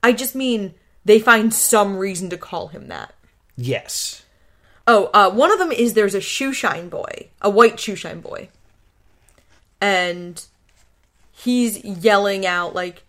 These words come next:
Speaker 1: "Shoe shine, shoe shine." And then he looks at a black man and goes, "Shine boy?" So the idea of, like, the black man is in the socioeconomic place to be getting a shoe shine, but the poor white shoeshine boy is still the one who's being racist.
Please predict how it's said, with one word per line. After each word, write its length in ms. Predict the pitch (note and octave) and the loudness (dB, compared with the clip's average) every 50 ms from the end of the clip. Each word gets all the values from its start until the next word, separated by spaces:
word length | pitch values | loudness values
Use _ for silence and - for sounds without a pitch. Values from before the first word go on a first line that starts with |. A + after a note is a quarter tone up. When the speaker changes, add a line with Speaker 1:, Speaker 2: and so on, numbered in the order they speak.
| _ | _
Speaker 1:
"Shoe 220 | - - - D#4 D4+ | -10 -4 -2 -2 0
shine, 300 | D4+ E4+ D#4+ E4 D#4+ - | 2 2 2 2 0 -2
shoe 220 | - - C#4+ C#4+ | -6 -6 -6 -4
shine." 400 | C#4+ - E4+ E4 E4 E4+ F4 E4+ - _ _ _ _ _ - | -2 -2 -2 -2 -2 -4 -6 -10 -14 _ _ _ _ _ -2
And 140 | G#3+ A3 | 2 2
then 160 | A3+ A3+ G#3+ G#3 | 2 2 2 2
he 160 | G#3 A3 G#3+ | 0 0 2
looks 220 | G#3 G3+ G3+ - | 0 0 -2 -2
at 60 | F#3+ | -4
a 40 | F#3 | -2
black 260 | E3 F3+ F#3 F3+ F3+ | 0 0 0 -2 -2
man 140 | F3 F3 E3 | -6 -10 -10
and 80 | E3 D#3+ | -8 -10
goes, 100 | E3 D#3+ | -10 -10
"Shine 400 | - - A#3+ A#3 B3 C4 C#4 C#4 | 0 4 6 8 8 8 6 2
boy?" 300 | C#4+ E4 F4 F4+ F#4+ F#4 - _ _ _ _ _ _ _ _ _ _ _ _ _ _ _ _ _ _ _ _ _ _ _ _ _ | 0 0 0 0 -2 -4 -8 _ _ _ _ _ _ _ _ _ _ _ _ _ _ _ _ _ _ _ _ _ _ _ _ _
So 120 | _ - A#3+ | _ -2 0
the 140 | A#3 B3 | 2 4
idea 360 | A3 A#3+ A#3+ G3+ A#3+ B3+ A#3+ A3 | 6 6 4 4 4 4 4 2
of, 100 | G3 G3 | 2 2
like, 360 | G#3 F#3+ F3+ D#3 - - _ _ _ _ _ _ _ _ _ | 0 0 0 0 -4 -8 _ _ _ _ _ _ _ _ _
the 280 | F#3 F#3 F3+ G3+ A#3+ | -12 -2 2 2 4
black 320 | - - C4+ D4+ F#4+ G4+ - | 4 4 2 2 0 0 -2
man 200 | G4+ F#4 E4+ D#4+ | -2 0 0 0
is 140 | D4+ C4 A3+ | 0 0 0
in 100 | B3 B3 | 0 2
the 80 | B3+ B3 | 2 0
socioeconomic 840 | A#3+ - A3+ G#3+ G#3+ A3+ G#3+ F#3+ G3 G3+ G3 F3+ F3 F3 F3+ F3 _ | 2 0 0 0 0 0 -2 -2 -2 -4 -4 -4 -6 -6 -8 -14 _
place 600 | - - E4+ F4+ C#4 G3 F#3 F3+ - - - _ _ _ | -10 -6 -4 -4 -4 -6 -6 -8 -10 -10 -12 _ _ _
to 120 | - - G#3+ | -10 -6 -6
be 100 | G#3+ F#3 | -6 -6
getting 360 | E3 D#3+ A#3 A#3 A3+ G#3+ G3 | 2 2 4 4 4 0 -2
a 60 | F#3 | -4
shoe 260 | - - - B3 A#3+ | -6 -6 -4 -4 -4
shine, 560 | A3+ - - G3 D#3+ - - D#2 E2+ - - - _ _ _ _ _ _ _ _ _ _ _ - | -4 -4 -6 -6 -6 -6 -8 -12 -16 -18 -20 -20 _ _ _ _ _ _ _ _ _ _ _ -4
but 160 | E3+ A3 G#3+ | -4 -2 -2
the 80 | - G#3 | -2 -6
poor 400 | G#3 - - C#4 C4+ B3+ B3 A#3+ | -8 -8 -6 0 2 4 4 4
white 320 | A3+ G3 G#3 G#3 G3 - - | 2 0 0 -2 -2 -2 -8
shoeshine 540 | - - - D4+ D4 B3 - A3+ G3 F#3+ F3+ | -10 -8 -6 -6 -4 -4 -4 -4 -4 -4 -4
boy 180 | F#3 F#3 F3 | -6 -6 -6
is 100 | E3+ E3 | -6 -6
still 320 | - - - - A3 G3+ F#3+ | -8 -8 0 2 2 2 4
the 80 | F#3+ | 0
one 200 | F#3 F3+ F3 E3+ | -4 -6 -8 -8
who's 160 | F3 F3 E3 | -8 -12 -12
being 280 | - - F#3 F3 E3 D#3+ | -10 -10 -10 -10 -10 -8
racist. 760 | D#3+ F3 F#3 F3 F3 - - - - - - - - - - | -6 -4 -4 -4 -6 -10 -12 -14 -16 -16 -14 -14 -14 -16 -18